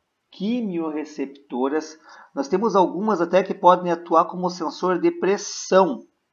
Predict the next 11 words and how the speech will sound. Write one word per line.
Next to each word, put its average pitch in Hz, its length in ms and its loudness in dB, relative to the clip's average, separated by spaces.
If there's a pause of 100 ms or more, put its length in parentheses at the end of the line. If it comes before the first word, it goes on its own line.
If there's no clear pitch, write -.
(1300)
normalmente 151 400 -8
localizada 160 600 -4
nos 170 260 -10
tarsos - 840 -4 (360)
desses 135 440 -4
indivíduos. 135 960 -6 (1700)
Então, 143 360 2
essas, - 400 -4
essas, 143 540 -6 (600)
essas - 240 -10
setas 185 720 -2